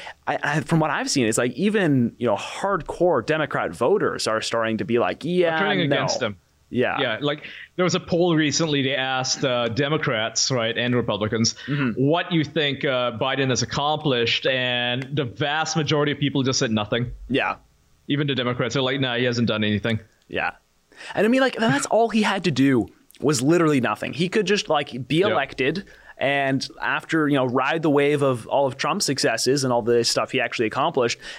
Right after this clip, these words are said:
Speaker 1: and just keep managing, you know, a very middle ground approach. And, y-,
Speaker 2: Yeah,
Speaker 1: you know,
Speaker 2: and
Speaker 1: he
Speaker 2: said
Speaker 1: could have
Speaker 2: he, uh,
Speaker 1: written that and people just wanted Trump <laughs> gone. But instead,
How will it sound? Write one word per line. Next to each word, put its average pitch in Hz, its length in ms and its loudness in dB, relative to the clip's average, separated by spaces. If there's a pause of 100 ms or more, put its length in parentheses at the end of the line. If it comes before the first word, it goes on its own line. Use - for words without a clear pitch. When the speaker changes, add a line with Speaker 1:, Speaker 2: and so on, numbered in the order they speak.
Speaker 1:
and 156 180 0
just 156 220 0 (800)
keep - 320 -4
managing, 156 720 2
you 139 80 2
know, 139 100 4
a 143 60 0
very 143 220 2
middle 139 340 2
ground 139 380 0
approach. 143 480 0
And, 131 200 0
y-, 101 140 -6
Speaker 2:
Yeah, 117 220 0
Speaker 1:
you 131 40 -2
know, 147 140 0
Speaker 2:
and 151 140 0
Speaker 1:
he - 40 0
Speaker 2:
said 160 120 0
Speaker 1:
could 160 100 0
have 151 80 2
Speaker 2:
he, 143 80 2
uh, 135 120 2
Speaker 1:
written 131 140 -2
that 151 320 -2
and 135 220 0
people 180 220 0
just 131 140 -4
wanted 143 200 0
Trump 139 240 -2
<laughs> - 180 -2
gone. 170 220 0
But 165 160 2
instead, 160 580 2